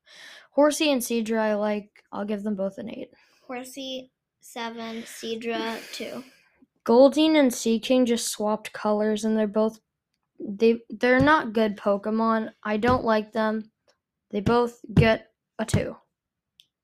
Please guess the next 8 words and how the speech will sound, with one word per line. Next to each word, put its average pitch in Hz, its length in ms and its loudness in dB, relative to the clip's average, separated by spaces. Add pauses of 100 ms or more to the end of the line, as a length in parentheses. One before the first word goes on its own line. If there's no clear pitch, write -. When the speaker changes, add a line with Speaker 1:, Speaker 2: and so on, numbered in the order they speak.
(720)
Speaker 2:
I 269 180 -8
like 311 340 -8
Goldeen 254 720 -8 (180)
a 226 80 -12
lot. 226 480 -12 (920)
Eight. 226 360 -8 (300)
Seaking, 240 760 -8 (880)
uh, 220 440 -10